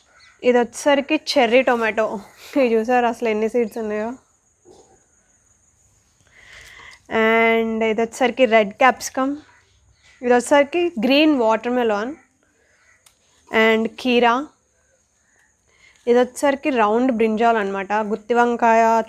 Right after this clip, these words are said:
చూస్తాం కదా అది. ఇది వచ్చేసరికి దోస. ఇది వచ్చేసరికి సూర్యముఖి అండి,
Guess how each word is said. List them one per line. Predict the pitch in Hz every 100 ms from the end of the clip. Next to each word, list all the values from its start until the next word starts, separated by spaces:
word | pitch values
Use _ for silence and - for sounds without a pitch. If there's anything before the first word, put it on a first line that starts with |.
| 226
చూస్తాం | 208 214 202
కదా | 202 220
అది. | 202 190 247 330 _ _ - - - _
ఇది | 226 220
వచ్చేసరికి | 214 254 247 254 254 247 226 - _ _ _ -
దోస. | 214 220 220 247 254 - - - _ _ _ _ _ - - - - _
ఇది | 247 247
వచ్చేసరికి | 247 311 311 330
సూర్యముఖి | - 285 277 302 302 285 277
అండి, | 247 233 226 262